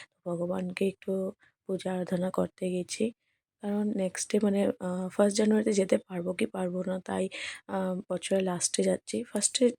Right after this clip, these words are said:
যেতে পারলে তো ভালো কথা, কিন্তু যদিও না যেতে পারি তো মনে কিছু, আহ, দুঃখ থাকবে না যে লাস্ট দিন তো চলে এসেছি। এরপর দেখো মন্দিরটা একবার তোমাদের সাথে পুরো শেয়ার করে দিচ্ছি।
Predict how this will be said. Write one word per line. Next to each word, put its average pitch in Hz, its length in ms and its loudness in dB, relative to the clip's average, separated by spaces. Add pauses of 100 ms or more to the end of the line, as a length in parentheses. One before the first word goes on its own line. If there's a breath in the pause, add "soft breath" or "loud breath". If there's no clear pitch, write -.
যেতে 185 240 0
পারলে 208 180 2
তো 220 100 2
ভালো 185 240 0
কথা, 185 320 -8
কিন্তু 208 280 -4
যদিও 190 280 2
না 202 180 4
যেতে 202 240 2
পারি 202 200 2
তো - 120 2 (460 loud breath)
মনে 190 200 2
কিছু, - 260 -4 (100)
আহ, 190 220 4
দুঃখ 185 300 2
থাকবে 180 340 -2
না 202 140 -2
যে 220 160 0 (180)
লাস্ট 180 360 2
দিন 180 180 -2
তো 196 80 0 (120)
চলে 180 220 -4
এসেছি। 208 320 -6 (500 loud breath)
এরপর 220 260 -8
দেখো 208 240 0
মন্দিরটা 180 420 -4
একবার 190 180 -4
তোমাদের 180 320 -6
সাথে 202 160 -6
পুরো 196 180 -4
শেয়ার 175 260 -6
করে 185 240 -8
দিচ্ছি। - 380 -8